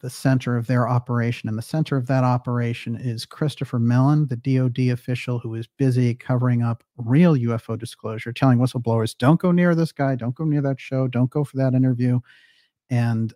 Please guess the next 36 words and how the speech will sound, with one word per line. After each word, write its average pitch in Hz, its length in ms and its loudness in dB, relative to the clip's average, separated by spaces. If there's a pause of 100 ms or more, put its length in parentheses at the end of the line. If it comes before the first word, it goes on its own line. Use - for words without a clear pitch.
(100)
pulling 147 320 4
the 120 140 0
strings, 117 840 -2
so - 200 0
much 170 320 2
so 139 240 4
that 120 220 0
when 123 120 2
I 120 80 0
spoke 135 360 -2
to 131 80 -6
Grush, 120 480 0 (760)
uh, 120 300 0
he 135 180 2
told 127 260 2
me 117 360 -2
he 120 280 -4
was, 113 360 -12 (240)
you 139 100 -6
know, 127 100 -6
very 135 280 2
apprehensive 127 880 0 (840)
because 127 320 2
of 117 100 -2
the 131 80 0
reprisals 131 1000 0 (120)
from 120 420 0
Mellon 123 600 4
and 123 180 6
the, 120 300 -2
the - 80 -4
Mellon 117 300 0
family. 120 420 -4 (600)
So 143 380 4
that's 208 260 2
a 123 120 -4